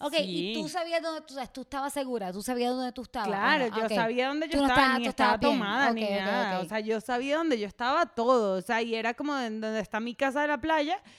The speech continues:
Speaker 2: y era ahí como dentro de la urbanización. Pero, o sea, obviamente me les perdí a mis papás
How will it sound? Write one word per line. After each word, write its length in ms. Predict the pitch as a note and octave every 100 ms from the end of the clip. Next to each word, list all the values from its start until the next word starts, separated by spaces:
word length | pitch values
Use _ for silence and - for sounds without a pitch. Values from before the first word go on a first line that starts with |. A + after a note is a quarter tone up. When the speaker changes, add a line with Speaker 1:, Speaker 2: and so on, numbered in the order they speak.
| -
Speaker 2:
y 180 | - C4+
era 180 | A#3 A3
ahí 160 | A3+ A#3
como 240 | C4+ D4
dentro 360 | C4 A#3+ A3 A#3
de 100 | G#3+
la 120 | G#3+
urbanización. 840 | G#3 G#3 G3+ F3+ E3+ B3 A#3 E3 - _ _ _ _
Pero, 500 | B3+ B3+ B3+ D#4 - _ _
o 60 | -
sea, 200 | G#3+ F#3+
obviamente 380 | F#3+ F3+ F#3+
me 120 | G#3 B3
les 100 | A3+
perdí 260 | G#3 F#3
a 60 | F3+
mis 140 | F#3
papás 420 | A#3 A#3 A3+ B3